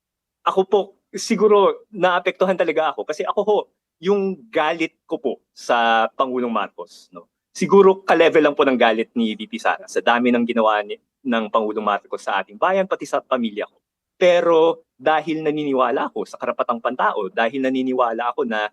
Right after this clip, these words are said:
sagrado yung ating konstitusyon, hindi po, ni minsan ay hindi ko maiisip na umabot sa ganong step, no? Yung pagbanta ng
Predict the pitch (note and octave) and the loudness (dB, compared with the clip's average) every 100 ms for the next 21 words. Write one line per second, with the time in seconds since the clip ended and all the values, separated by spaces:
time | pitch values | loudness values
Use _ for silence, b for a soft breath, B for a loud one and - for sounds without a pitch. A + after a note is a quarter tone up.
0 | _ - C#3 B2 B2+ D3 C#3 B2+ A2+ A#2+ | _ -8 -4 0 0 0 -4 -4 -6 -6
1 | A#2 A2+ A#2+ - - G2+ _ _ _ _ | -6 -8 -8 -8 -4 -6 _ _ _ _
2 | _ _ - G3+ G3+ G3+ G3 - F#3+ F3+ | _ _ -4 -2 0 -2 -4 -4 0 2
3 | E3 D3+ - F#3 G#3+ G#3+ B2+ A#2+ C3 C#3 | 2 -2 -2 0 2 2 0 0 -2 -2
4 | D#3+ D3+ E3 D3+ B2+ A#2+ B2+ - A2+ G#2 | -6 -8 -2 -2 -2 -6 -6 -4 -2 -2
5 | G#2 _ _ _ _ _ _ _ _ _ | -4 _ _ _ _ _ _ _ _ _
6 | _ E3+ D3+ C3 C3+ - B2+ B2 A#2+ A2+ | _ -2 0 -2 -4 -2 0 0 0 -4
7 | G#2+ A2 - B2 - _ - F#2 G2+ A2+ | -8 -8 -2 -2 -4 _ -10 -10 -6 -6
8 | A2 A2+ A#2 A2+ G#2 G#2 G2+ G2 G2 | -6 -6 -6 -6 -4 -4 -4 -10 -14